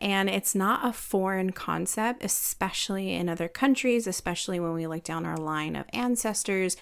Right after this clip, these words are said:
It's not a foreign concept. I mean, it's kind of a normal thing, and everything that happens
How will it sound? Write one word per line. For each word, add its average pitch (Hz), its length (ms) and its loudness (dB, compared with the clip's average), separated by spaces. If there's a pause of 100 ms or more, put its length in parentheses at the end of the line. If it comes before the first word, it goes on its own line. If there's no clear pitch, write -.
It's - 220 -4
not 214 360 -2
a 208 60 -4
foreign 196 360 -2
concept. 190 520 -4
I 185 60 -4
mean, 180 220 -2
it's 185 180 -4
kind 208 280 -2
of 254 120 -2
a 262 160 0 (140)
normal 180 540 4
thing, 175 300 -2
and 160 160 -2
everything 233 640 4
that 175 160 0
happens 254 920 0